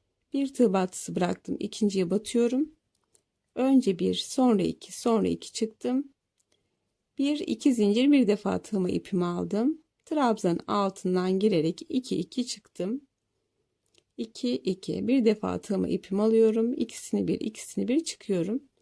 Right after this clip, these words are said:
Üç oldu. Dört, beş. Tekrar bir defa tığıma ipimi aldım. Bir tığ battısı bıraktım. İkinciye batıyorum. Önce bir, sonra iki, sonra iki.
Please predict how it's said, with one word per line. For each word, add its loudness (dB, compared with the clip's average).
Üç -6
oldu. 2
Dört, -4
beş. -2
Tekrar 0
bir 6
defa 2
tığıma 4
ipimi 0
aldım. 0
Bir 0
tığ 2
battısı -2
bıraktım. -4
İkinciye -2
batıyorum. 0
Önce 2
bir, 4
sonra 2
iki, -4
sonra 0
iki. -8